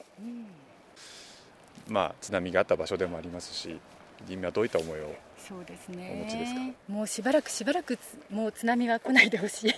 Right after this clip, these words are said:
Speaker 1: <laughs> もう千年以上来ないでほしいですね、こんな大きな津波は。
Speaker 2: うん。
Speaker 1: 津波は大変ですけども、やっぱり普段海からね、
Speaker 2: うん。
Speaker 1: 受けてる恩恵ってのもいっぱいあるんです。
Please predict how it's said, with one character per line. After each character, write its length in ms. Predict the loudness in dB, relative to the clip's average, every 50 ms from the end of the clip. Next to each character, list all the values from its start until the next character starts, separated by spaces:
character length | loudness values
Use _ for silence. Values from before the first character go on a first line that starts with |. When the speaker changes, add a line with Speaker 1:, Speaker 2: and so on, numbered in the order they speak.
| 0 -6 -10 -10 -14 -16 -16 -16
Speaker 1:
<laughs> 360 | -16 -20 -20 -20 -14 -4 0
も 120 | 0 0 0
う 20 |
千 240 | 2 2 4 6 6
年 160 | 6 6 6
以 40 | 6
上 180 | 6 6 4
来 100 | 6 4
な 80 | 0 0
い 40 | -2
で 60 | -2
ほ 60 | -6 -8
し 100 | -8 -10
い 40 |
で 80 | -10 -10
す 80 | -8 -4
ね、 160 | -2 -2 -2
こ 120 | -2 -4 -4
ん 40 |
な 120 | -2 -4 -4
大 40 | -4
き 140 | -6 -10
な 80 | -12 -12
津 140 | -12 -8 -8
波 240 | -8 -6 -6 -8 -8
は。 80 | -8
Speaker 2:
う 20 | -10
ん。 140 | -12 -14 -16 -20 -20 -20 -20 -18 -18 -18 -16 -12
Speaker 1:
津 100 | -4 4
波 220 | 4 4 6 6 6
は 80 | 4
大 180 | 6 6 6 6
変 200 | 6 2 0 0
で 100 | -2 -2
す 100 | -2 -2
け 100 | -2 -2
ど 100 | -2 -2
も、 340 | 0 2 4 4 4 4 2 -2 -10 -14 -14 -16 -16 -18 -20 -6 -2
や 120 | -2 0
っ 20 | 0
ぱ 100 | 2 0
り 80 | 2 2
普 140 | 2 6
段 360 | 8 8 8 8 4 0 -4 -10 -16 -20 -20 -20 -20 -20 -8 0
海 220 | 4 4 4 6
か 100 | 8 8
ら 220 | 8 8 8 6 4
ね、 220 | 4 2 2 0 0 -6
Speaker 2:
う 40 | -8
ん。 20 |
Speaker 1:
受 80 | -4 -4
け 40 | -4
て 80 | -2 -4
る 120 | -4 -2
恩 180 | -2 -2 -2 -2
恵 120 | -2 -4 -4
っ 20 |
て 180 | 0 -2 0 0
の 120 | 0 0
も 340 | 0 0 0 0 -2 -4 -6 -10
い 40 |
っ 40 | -10 -2
ぱ 80 | 0 2
い 60 | 2
あ 60 | 2
る 100 | 2 0
ん 60 | -2 -4
で 80 | -6
す。 200 | -8 -10 -10 -12